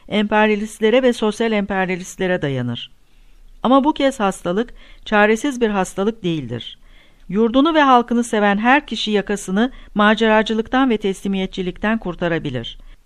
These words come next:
Yeter ki halkın tükenmez gücünü görsün. Halkla birleşsin, halkın içinde erisin ve güçlü gibi görünen kağıttan kaplanlara,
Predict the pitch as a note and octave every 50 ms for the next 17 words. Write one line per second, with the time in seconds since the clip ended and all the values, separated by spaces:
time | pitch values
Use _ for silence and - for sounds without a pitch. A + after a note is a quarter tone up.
0 | - - - F3 F3+ F3+ - A#3 B3 C#4 C#4 C4+ - G#3+ A3 A#3+ A#3+ - - -
1 | - - - G3 G3 G3+ G3+ - A#3+ A3+ A3+ - G3+ - G#3+ G3+ G3 G3 G3 G3+
2 | G#3 G3+ G3+ - F3 D#3+ D#3+ E3+ E3+ E3+ D3+ D3+ C3+ B2+ B2 A#2+ - - B2 A#2
3 | A#2+ - - - - - A3 A#3+ B3+ B3+ - B3 A3+ F#3 F#3+ F3+ E3 D#3+ D3+ D3+
4 | - - - C#3 B2+ - - - - - - - - G#3+ A3 A#3 A#3+ - D4+ D#4
5 | C#4 C4 - A3+ A3 A3 A#3 G3+ F#3+ E3+ F3 - - - G#3+ A#3+ D4 - - -
6 | - - - - A#3 A#3 F#3+ G#3+ G#3+ - - - D4+ B3+ B3+ B3 A3+ A3 G3+ G3+
7 | G3 F#3+ F#3 F3+ F#3+ A3 A#3+ A#3+ - G#3 F#3 F#3 F#3+ - - B3 C4 C4 - G#3+
8 | F3+ - - E3+ E3 E3 D#3 D3+ D3+ E3 F#3+ A3+ C4